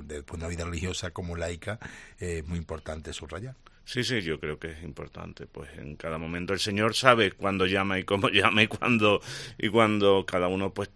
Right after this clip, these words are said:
Speaker 2: da, le da la respuesta al Señor, y yo creo que, eh, es verdad que antes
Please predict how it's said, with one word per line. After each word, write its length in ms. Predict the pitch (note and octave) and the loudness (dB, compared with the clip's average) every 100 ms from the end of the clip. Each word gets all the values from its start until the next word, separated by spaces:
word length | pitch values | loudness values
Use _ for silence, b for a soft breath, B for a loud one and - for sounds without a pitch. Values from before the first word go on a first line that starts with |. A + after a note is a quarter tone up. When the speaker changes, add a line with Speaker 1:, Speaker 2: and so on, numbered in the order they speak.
| - | -6
Speaker 2:
da, 240 | G#2+ G#2+ | 6 6
le 260 | G#2 G#2+ G#2+ | 8 6 6
da 140 | G2+ | 8
la 100 | G2+ | 6
respuesta 580 | F2+ F#2 - - F2 - | 4 0 -4 -6 -6 -8
al 80 | E2 | -10
Señor, 380 | - D#2+ D#2 D#2 | -8 -8 -8 -8
y 60 | |
yo 160 | C#2+ D#2 | -8 -8
creo 220 | E2+ E2 | -8 -8
que, 80 | - | -8
eh, 240 | E2+ F2 F#2 | -4 -4 4
es 160 | G2+ | 4
verdad 300 | G#2 A2+ A2 | 4 2 2
que 160 | A2 A2 | 0 2
antes 400 | G2+ G#2+ G2 G2 | 4 4 2 -2